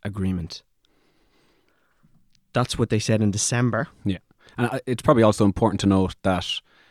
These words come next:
Speaker 2: this was the third option, right? This was in worst case scenario, no deal being struck, which, you know, avid listeners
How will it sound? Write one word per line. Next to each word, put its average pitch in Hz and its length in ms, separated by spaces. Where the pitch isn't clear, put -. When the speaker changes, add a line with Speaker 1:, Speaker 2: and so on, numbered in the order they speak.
Speaker 2:
this - 180
was 98 320
the 107 80
third 104 260
option, - 400
right? 90 380
This 107 160
was 98 260
in 104 340
worst 117 280
case 101 200
scenario, 92 540
no 95 320
deal 90 240
being 85 220
struck, - 420
which, - 320
you 90 80
know, - 260
avid 95 360
listeners 90 560